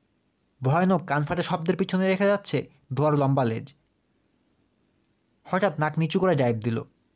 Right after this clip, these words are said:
হাজারখানেক ফুট নেমে এসে একরানো প্লেনের দুই পাশে সারি দিয়ে দশটা করে বোমা ফেলল। স্তম্ভের মতো উঁচু হয়ে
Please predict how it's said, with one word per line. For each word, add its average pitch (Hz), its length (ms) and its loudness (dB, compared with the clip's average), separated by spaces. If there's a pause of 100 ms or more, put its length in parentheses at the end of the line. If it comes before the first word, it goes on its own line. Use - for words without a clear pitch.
(1000)
হাজারখানেক 180 560 0
ফুট 190 220 -2
নেমে 190 260 4
এসে 143 300 0 (180)
একরানো 170 340 2
প্লেনের 185 300 2
দুই 180 120 2
পাশে 175 360 -2 (220)
সারি 156 300 0
দিয়ে 170 180 2
দশটা 135 300 0
করে 175 180 2
বোমা 127 220 2
ফেলল। 113 360 -2 (2000)
স্তম্ভের 170 420 2
মতো 196 220 2
উঁচু 202 240 2
হয়ে 165 300 2